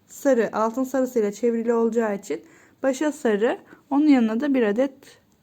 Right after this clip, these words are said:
koyu lacivert, e, miyuki boncuk alıyorum ve şurada gördüğünüz gibi üzerinde dikiş ipi gibi duran iplerimiz var. Bunun ilkine batıyorum.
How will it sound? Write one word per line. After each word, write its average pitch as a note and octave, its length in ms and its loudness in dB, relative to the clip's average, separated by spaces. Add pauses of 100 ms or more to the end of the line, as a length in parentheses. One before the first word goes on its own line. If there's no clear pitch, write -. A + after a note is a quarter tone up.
koyu A3 420 0
lacivert, G3 800 -6 (840)
e, G#3+ 40 -10
miyuki G#3 600 -10
boncuk F#3+ 360 -10
alıyorum G#3 600 -4
ve C4+ 220 -2 (720)
şurada C#4 360 -4
gördüğünüz C4 720 2
gibi A3 200 -4
üzerinde A#3 720 -2
dikiş A#3+ 320 -6
ipi A3 180 -8
gibi F#3 320 -6
duran G#3 560 -4 (760)
iplerimiz F#3 640 -4
var. A#3 420 -6
Bunun C4+ 380 2
ilkine A#3+ 580 -2 (1400)
batıyorum. A3 520 -2